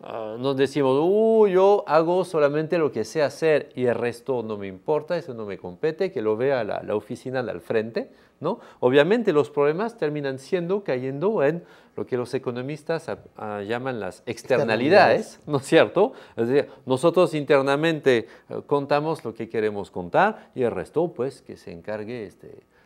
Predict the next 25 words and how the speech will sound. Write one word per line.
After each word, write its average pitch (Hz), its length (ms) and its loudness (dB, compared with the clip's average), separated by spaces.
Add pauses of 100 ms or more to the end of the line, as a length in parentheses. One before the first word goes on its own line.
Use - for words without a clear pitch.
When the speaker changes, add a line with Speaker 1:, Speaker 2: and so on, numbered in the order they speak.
Speaker 1:
el 90 140 -18
mercado, 170 800 0
la 123 100 -2
mano 113 320 -8
de 92 160 -4
Dios, 165 600 2
u, 120 40 -10
u 117 460 -8
lo, 95 160 -6
u 107 320 -8
lo 101 140 -6
que 95 120 -8
fuera, 80 320 -4 (140)
¿no? 180 180 -6 (380)
Y, 147 200 -4
y 139 120 4
es 143 200 6
la 127 240 2
acumulación 185 1160 -2
de 113 100 -4
todas 156 380 -2
esas 131 400 -6
irresponsabilidades, 131 1600 -4 (220)
eh, 110 80 -16 (520)
finalmente, 120 760 -6